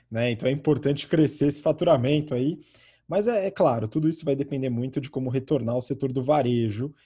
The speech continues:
que é a ponta desse, desse tipo de investimento. Então, reforço aqui, o Rafa, eu queria que ele complementasse,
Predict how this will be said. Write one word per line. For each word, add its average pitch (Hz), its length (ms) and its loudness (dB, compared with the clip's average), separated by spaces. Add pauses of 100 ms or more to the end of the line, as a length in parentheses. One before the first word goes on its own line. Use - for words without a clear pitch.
(240)
que 175 200 2
é 123 340 2 (160)
a 143 80 -2
ponta 131 640 0 (420)
desse, 123 600 -2
desse 120 280 -4
tipo 127 320 -6
de 117 140 -2
investimento. 123 680 -2 (260)
Então, 147 480 -2
reforço 143 640 2
aqui, 151 340 0
o 143 60 6
Rafa, 127 380 0
eu 123 40 -2
queria 120 200 -4
que 135 80 -2
ele 120 80 -2
complementasse, 120 920 -2